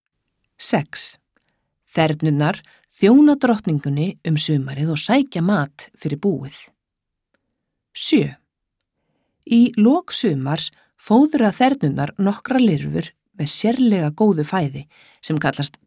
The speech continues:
drottningarhunang. Þessar lirfur verða seinna nýjar drottningar. Úr síðustu eggjum sumarsins koma lirfur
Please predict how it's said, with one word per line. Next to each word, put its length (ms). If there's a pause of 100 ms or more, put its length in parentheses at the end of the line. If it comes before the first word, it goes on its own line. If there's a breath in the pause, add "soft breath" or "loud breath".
drottningarhunang. 1120 (840)
Þessar 500
lirfur 540 (400)
verða 320
seinna 400
nýjar 420
drottningar. 560 (1000)
Úr 180
síðustu 560
eggjum 400
sumarsins 680 (560)
koma 280
lirfur 600